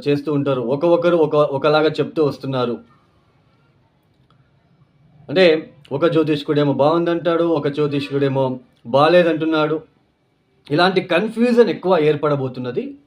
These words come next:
మన ప్రజలకు. ఇక్కడ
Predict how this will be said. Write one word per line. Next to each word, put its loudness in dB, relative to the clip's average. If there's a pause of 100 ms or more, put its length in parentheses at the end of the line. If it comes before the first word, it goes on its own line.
(100)
మన -2 (1400)
ప్రజలకు. 2 (1800)
ఇక్కడ 2